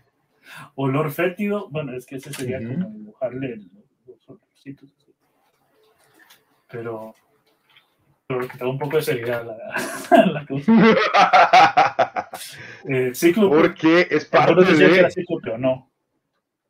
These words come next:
Speaker 1: ¿Verdad? Hay gente
Speaker 2: Sí,
Speaker 1: que dice que
Speaker 2: algunos
Speaker 1: tiene sus
Speaker 2: decían
Speaker 1: dos
Speaker 2: que eran
Speaker 1: ojos.
Speaker 2: cíclopes, sí. Sí.
Speaker 1: Boca en la panza.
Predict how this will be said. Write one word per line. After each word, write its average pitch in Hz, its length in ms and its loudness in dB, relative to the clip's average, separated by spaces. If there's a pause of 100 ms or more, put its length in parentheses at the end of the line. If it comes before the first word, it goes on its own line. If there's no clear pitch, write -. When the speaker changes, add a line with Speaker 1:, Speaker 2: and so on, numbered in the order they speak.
(120)
Speaker 1:
¿Verdad? 127 200 -6
Hay 147 80 -4
gente 151 220 0
Speaker 2:
Sí, 180 80 2
Speaker 1:
que - 60 -2
dice - 180 -12
que - 80 -4
Speaker 2:
algunos 147 280 2
Speaker 1:
tiene 143 60 -2
sus 170 100 -4
Speaker 2:
decían 165 200 -2
Speaker 1:
dos 170 100 -6
Speaker 2:
que 156 60 2
eran 139 120 0
Speaker 1:
ojos. 131 140 -10
Speaker 2:
cíclopes, 92 600 -12
sí. 78 220 -16 (480)
Sí. - 260 -14 (1900)
Speaker 1:
Boca 139 260 -6
en 131 80 -6
la 110 120 -8
panza. 185 340 0